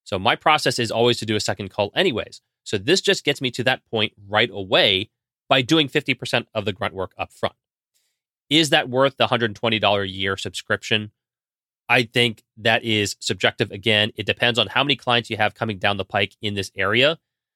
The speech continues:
Personally, if you are in for a slow year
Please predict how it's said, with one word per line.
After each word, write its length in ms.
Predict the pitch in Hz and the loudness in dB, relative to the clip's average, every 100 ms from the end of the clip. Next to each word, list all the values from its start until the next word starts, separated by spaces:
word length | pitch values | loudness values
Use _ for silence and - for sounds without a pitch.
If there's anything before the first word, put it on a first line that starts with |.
| _ _ _ _ - | _ _ _ _ 2
Personally, 440 | 151 160 156 123 | 2 4 0 2
if 100 | 123 | 0
you 180 | 123 117 | 0 2
are 400 | 117 113 110 - _ _ - | 2 2 0 -4 _ _ 0
in 120 | 123 | 0
for 160 | 117 123 | 4 2
a 160 | 110 | 2
slow 320 | 107 - 110 110 | -4 0 2 2
year 340 | 98 113 | 2 0